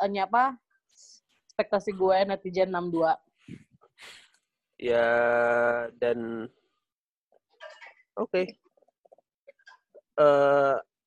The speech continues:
Speaker 2: ada berita yang ini?
Speaker 1: Yang lucu?
Speaker 2: Menurut kamu?
Speaker 1: Masih.
Speaker 2: Yang menarik perhatian kamu minggu ini, minggu ini?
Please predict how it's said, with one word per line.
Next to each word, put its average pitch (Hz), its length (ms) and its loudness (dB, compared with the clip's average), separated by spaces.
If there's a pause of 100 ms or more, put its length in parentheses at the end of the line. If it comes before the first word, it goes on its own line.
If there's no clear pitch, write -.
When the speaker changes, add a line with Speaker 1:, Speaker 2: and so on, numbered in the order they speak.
(480)
Speaker 2:
ada 139 240 0
berita 139 320 2
yang 139 240 2
ini? 165 160 -4 (1040)
Speaker 1:
Yang 180 240 0
lucu? 185 280 4 (600)
Speaker 2:
Menurut 131 240 -2
kamu? 143 320 0
Speaker 1:
Masih. - 40 -6 (440)
Speaker 2:
Yang 139 240 4
menarik 139 320 4
perhatian 139 400 4
kamu 139 320 0 (240)
minggu 135 160 -2
ini, 135 160 0
minggu 135 320 -4
ini? 135 180 -14